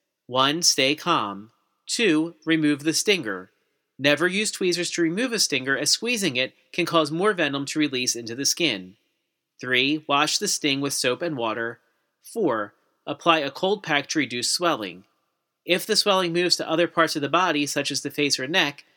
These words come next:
affected individuals should go to the emergency room immediately. Number five, consider taking over-the-counter pain medication. The video, How to Treat a Bee Sting, is now available on the A A D website and YouTube channel.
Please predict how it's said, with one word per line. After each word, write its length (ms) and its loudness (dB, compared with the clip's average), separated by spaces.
affected 420 0
individuals 560 0
should 260 0
go 200 2
to 120 -6
the 60 2
emergency 420 -2
room 280 -4
immediately. 680 -4
Number 260 -4
five, 540 -2
consider 400 2
taking 380 -2
over-the-counter 580 0
pain 300 -6
medication. 720 -4
The 100 0
video, 580 2
How 260 0
to 120 -6
Treat 300 0
a 60 -6
Bee 200 2
Sting, 460 0
is 180 2
now 300 2
available 480 0
on 100 -4
the 160 -4
A 220 4
A 40 0
D 200 -4
website 640 0
and 180 0
YouTube 380 0
channel. 500 -2